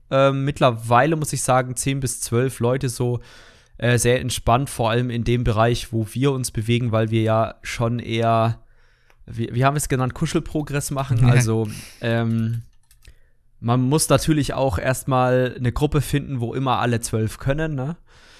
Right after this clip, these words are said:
Speaker 1: Und
Speaker 2: Ja,
Speaker 1: wenn
Speaker 2: das
Speaker 1: man
Speaker 2: stimmt.
Speaker 1: jetzt, wenn man jetzt nicht so Hardcore-Progress drauf ist und sagt, „Na ja, wenn du nicht achtzig Stunden am Tag spielst, eso, dann bist du nichts für unsere Gruppe.“
Speaker 2: Darf ich
Speaker 1: Ähm,
Speaker 2: kurz noch mal,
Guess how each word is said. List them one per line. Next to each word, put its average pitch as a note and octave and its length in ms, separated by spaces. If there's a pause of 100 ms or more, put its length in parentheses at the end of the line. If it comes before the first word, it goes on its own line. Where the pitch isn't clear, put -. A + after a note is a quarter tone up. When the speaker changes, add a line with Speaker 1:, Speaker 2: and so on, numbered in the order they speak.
(180)
Speaker 1:
Und A#2+ 180
Speaker 2:
Ja, A2+ 160
Speaker 1:
wenn A#2+ 80
Speaker 2:
das - 20
Speaker 1:
man A#2+ 140
Speaker 2:
stimmt. A#2+ 100
Speaker 1:
jetzt, - 480 (100)
wenn A2+ 300
man A#2+ 160
jetzt A#2 240
nicht B2 160
so A#2 800
Hardcore-Progress B2 1120
drauf B2 320
ist C3 160
und A#2+ 160
sagt, A#2 340
„Na A2 100
ja, A#2 200
wenn A#2 100
du A#2 140
nicht A2+ 220
achtzig - 640
Stunden C#3 340
am A#2 200
Tag A#2 280
spielst, D3 440
eso, A#2 280
dann A2 160
bist A#2 180
du A#2+ 40
nichts A2+ 180
für - 80
unsere G#2+ 200
Gruppe.“ B2+ 360 (500)
Speaker 2:
Darf A2+ 180
ich A2 100
Speaker 1:
Ähm, A2 120
Speaker 2:
kurz C3+ 320
noch C3 80
mal, B2+ 320